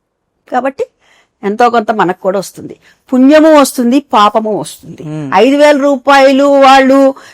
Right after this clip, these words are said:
Speaker 1: వినియోగించినటువంటి పుణ్యం ఉంది కదా, ఆ పుణ్యమే వస్తుంది. ఈ మిగతా ఐదు వేల రూపాయలు జల్సాలు చేశారు, తాగి తందనాలు ఆడారు, దాంట్లో కూడా పా-, వస్తుంది మనకు భాగం, ఎక్కడికి పోదు. కాబట్టి, అక్కడ ఏం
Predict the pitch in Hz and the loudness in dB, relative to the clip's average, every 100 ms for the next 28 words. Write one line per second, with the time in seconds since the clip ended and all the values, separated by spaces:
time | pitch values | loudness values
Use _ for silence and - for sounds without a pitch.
0 | - 262 277 277 262 262 254 247 262 262 | -2 2 4 4 2 0 -2 -2 0 0
1 | 262 269 262 285 269 233 202 165 - _ | 0 0 2 2 2 2 0 -2 -4 _
2 | _ _ _ _ - 240 294 370 415 339 | _ _ _ _ -2 2 4 4 4 2
3 | - 214 135 - _ _ _ _ _ _ | 0 -2 -4 -10 _ _ _ _ _ _
4 | 247 262 302 359 349 330 330 339 320 294 | -2 2 2 2 2 2 2 2 2 2
5 | 330 320 262 294 - 330 302 294 269 160 | 2 4 2 2 2 2 4 2 2 0
6 | - _ _ _ _ _ _ _ _ _ | -2 _ _ _ _ _ _ _ _ _
7 | - 240 311 403 339 339 381 392 359 349 | -2 2 2 2 0 2 2 4 4 4
8 | 311 180 - 196 208 240 247 240 269 - | 4 2 -2 -2 0 0 0 2 2 2
9 | 277 - 220 - 294 254 180 202 180 185 | 0 -2 -8 -4 0 0 -2 -2 0 0
10 | 214 - 190 - 214 220 208 202 180 - | 0 -4 -8 -8 -6 -6 -4 -4 -4 -10
11 | _ _ _ _ _ _ _ _ _ - | _ _ _ _ _ _ _ _ _ -6
12 | 170 196 - 247 240 214 208 262 339 | -4 -4 -4 -4 -2 -2 2 4 4